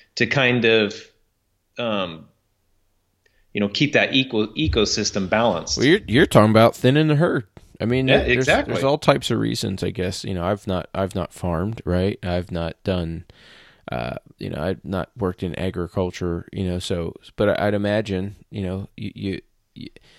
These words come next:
Speaker 2: with hunting, you can even look at it from a, a hunting perspective. You know, they issue tags in certain areas or restrict certain tags in every area because, you know, what I've come to re-,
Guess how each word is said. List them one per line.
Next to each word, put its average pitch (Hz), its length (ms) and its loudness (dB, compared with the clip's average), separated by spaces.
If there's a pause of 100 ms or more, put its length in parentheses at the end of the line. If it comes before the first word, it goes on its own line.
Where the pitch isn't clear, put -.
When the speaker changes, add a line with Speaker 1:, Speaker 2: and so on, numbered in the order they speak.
(680)
Speaker 2:
with 113 200 -2
hunting, 110 680 0
you 117 100 -2
can 131 160 0
even 120 220 4
look 110 160 2
at 101 80 0
it - 100 -4
from 107 160 0
a, 95 60 2
a 78 140 0
hunting 110 280 2
perspective. 90 580 -6
You 95 60 -4
know, 101 140 0
they 107 140 4
issue 110 340 0
tags 98 480 2
in 92 80 -4
certain 90 280 -2
areas 95 440 4
or 87 60 0
restrict 85 420 -2
certain - 260 -4
tags 92 380 -4
in 87 160 -6
every 92 360 -2
area 92 300 0
because, 95 560 -4 (100)
you 101 140 -2
know, 92 300 -2
what 95 180 2
I've 107 160 4
come 98 220 -2
to 101 120 -4
re-, 95 180 2